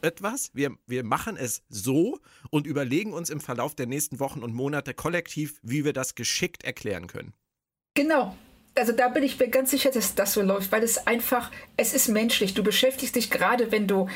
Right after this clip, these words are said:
Speaker 2: unter Druck stehst und die stehen ja unter einem ziemlich starken Druck. Also
Speaker 1: Ja.
Speaker 2: alleine die, ähm, äh, die, die, die, nicht nur zeitlich, sondern auch finanziell,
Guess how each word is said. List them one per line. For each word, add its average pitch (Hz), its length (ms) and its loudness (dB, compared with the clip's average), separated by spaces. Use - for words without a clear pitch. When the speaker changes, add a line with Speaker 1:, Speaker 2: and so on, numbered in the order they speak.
Speaker 2:
unter 202 200 4
Druck 208 260 4
stehst - 300 2
und 190 140 2
die 185 60 4
stehen 226 300 4
ja 190 140 4
unter 165 160 0
einem 160 120 0
ziemlich 156 340 2
starken 147 340 0
Druck. 143 240 0
Also - 200 4
Speaker 1:
Ja. - 40 2
Speaker 2:
alleine 190 400 4
die, 180 440 2
ähm, 170 380 2
äh, 170 280 6
die, 160 300 -2
die, 156 560 -2
die, 165 160 -4
nicht - 460 -2
nur 185 260 4
zeitlich, 196 500 2
sondern 180 200 2
auch 180 140 0
finanziell, 185 680 2